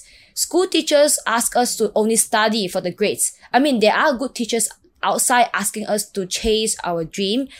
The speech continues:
but a lot of them keep asking us to study only for the grades. And if we ask questions out of the topic or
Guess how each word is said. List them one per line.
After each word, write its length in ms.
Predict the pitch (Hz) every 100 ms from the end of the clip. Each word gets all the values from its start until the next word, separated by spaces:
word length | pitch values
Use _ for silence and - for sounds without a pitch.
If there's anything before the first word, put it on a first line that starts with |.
| - _ -
but 240 | 247 247 _ _ _
a 80 | 269
lot 220 | 302 320
of 140 | 269
them 320 | 233 226 247 - - _
keep 240 | - 208 -
asking 360 | 202 208 233
us 200 | 214 220 -
to 120 | 190
study 600 | - 202 226 202 190 - _
only 260 | 220 233 240
for 180 | 214 190
the 80 |
grades. 420 | 185 214 - - - _ - _ _ _
And 340 | 254 277 285 - _ -
if 400 | 339 359 - - _ - - - -
we 240 | 233 -
ask 300 | 247 269 -
questions 600 | - 233 226 262 247 - -
out 180 | - -
of 100 | -
the 80 | 190
topic 520 | 190 202 269 285 269 -
or 380 | 202 196 196 -